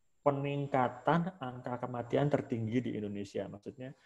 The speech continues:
kami tadinya selama berbulan-bulan itu nol kematiannya, dan sekarang kami sudah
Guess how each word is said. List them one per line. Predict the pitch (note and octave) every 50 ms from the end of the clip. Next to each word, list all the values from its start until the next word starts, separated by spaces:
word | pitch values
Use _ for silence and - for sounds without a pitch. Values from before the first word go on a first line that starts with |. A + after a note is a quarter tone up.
| _ _
kami | - A2 A2 B2+ C3
tadinya | - A#2 A2+ A2+ A2 A2+ B2 B2
selama | - - A2+ A2 G#2+ G#2+ A2 G#2+ G#2+ F#2+
berbulan-bulan | F#2+ G#2+ G#2+ G#2 G#2+ G#2+ G#2+ A2 G#2 G2 A2 A2 G#2+ A2 A2 G#2+
itu | A#2
nol | A2+ G#2+ G#2 A#2 C3 D3 E3+ E3+
kematiannya, | D#3 C3+ A#2+ A2+ A#2 - A#2 A2 A2 A2+ A#2+ C#3 E3+ G#3+ G#3+ - _ _ _ _ _
dan | - A2+ A2+
sekarang | A2+ - - A#2+ A#2 A#2 B2+ C3+
kami | C3 A#2+ B2
sudah | C3 - - A#2 A#2